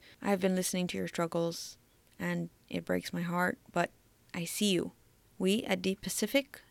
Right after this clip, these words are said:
and in the collective see you, and in this space we are creating, you are loved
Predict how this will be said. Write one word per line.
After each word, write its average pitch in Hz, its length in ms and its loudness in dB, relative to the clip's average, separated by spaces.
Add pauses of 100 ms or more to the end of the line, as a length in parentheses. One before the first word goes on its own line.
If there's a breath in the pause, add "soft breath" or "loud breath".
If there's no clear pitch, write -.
and 185 140 0
in 180 120 0
the 175 80 -2
collective 180 640 -2 (340 soft breath)
see 233 280 6
you, 185 360 4 (360)
and 190 300 4
in 175 220 0
this 175 140 -2
space 202 460 2
we 175 120 -2
are 170 100 -2
creating, 240 640 2 (300)
you 202 480 2
are 170 140 0
loved 190 480 2